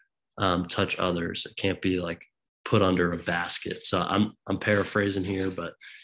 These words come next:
it was basically like, you can't, you can't conceal the light that God's given you. Instead, you have to let it shine. And if you're at the top of the hill, you need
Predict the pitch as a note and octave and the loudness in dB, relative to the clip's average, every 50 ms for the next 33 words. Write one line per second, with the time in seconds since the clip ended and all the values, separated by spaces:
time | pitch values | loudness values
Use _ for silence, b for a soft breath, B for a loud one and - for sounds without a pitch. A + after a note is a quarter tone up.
0 | B - - G2 F#2+ F#2+ F2+ G#2+ G2+ G2+ - - - F2+ F2+ F2+ F2+ F2 E2+ - | B 0 2 2 4 4 4 4 4 4 4 2 0 0 0 0 -2 -4 -6 -8
1 | _ _ _ _ _ _ - G#2+ - - A#2+ A2+ G#2+ - - - - _ _ _ | _ _ _ _ _ _ -8 -4 0 2 4 4 4 4 0 -4 -12 _ _ _
2 | B B B B B B B B B - A2+ G#2+ - B2 A#2 - - F#2 F2+ - | B B B B B B B B B -8 -4 0 2 2 2 2 0 -2 0 0
3 | - - G#2+ G#2 G#2 F#2+ F2+ E2+ - E2+ E2+ F2+ F2+ F2+ F2+ F2 - - E2+ F2 | 0 2 4 4 4 4 2 0 -2 -2 -2 0 2 2 0 0 -2 -4 -6 -4
4 | - F#2 E2+ F2 F2 - - F#2+ F2+ F2 E2+ E2+ E2+ E2 D#2+ D#2+ D2+ - _ _ | -2 -2 -2 -2 -4 -4 -2 0 0 0 0 -2 -2 -4 -6 -8 -10 -12 _ _
5 | - F#2+ - - - G2 F#2 F2 F2+ F2+ F2+ F2+ F2+ F2+ F2+ - - F2 F2+ F#2 | -6 -4 -2 0 2 4 4 4 4 4 4 4 2 2 0 -2 -2 -2 0 2
6 | F#2 F#2 F2+ - - - G#2 F#2+ F#2+ G2 G2+ G#2+ G#2+ G#2+ G#2+ - - F#2+ F2+ F2+ | 2 0 0 -2 -2 -2 0 2 2 2 2 2 0 -2 -2 -4 -6 -4 -4 -4
7 | F2+ - - G2 F#2+ F#2 - F2+ - - G#2 G2 F#2+ - G#2 F#2+ F#2 E2+ G2 G#2 | -2 0 2 2 2 2 0 -2 -2 0 0 0 0 0 0 0 0 0 0 0
8 | G#2 A2 A#2+ A#2+ - - G2 F#2 F#2 F#2 F#2 | 0 0 -2 -4 -4 -2 0 2 2 0 0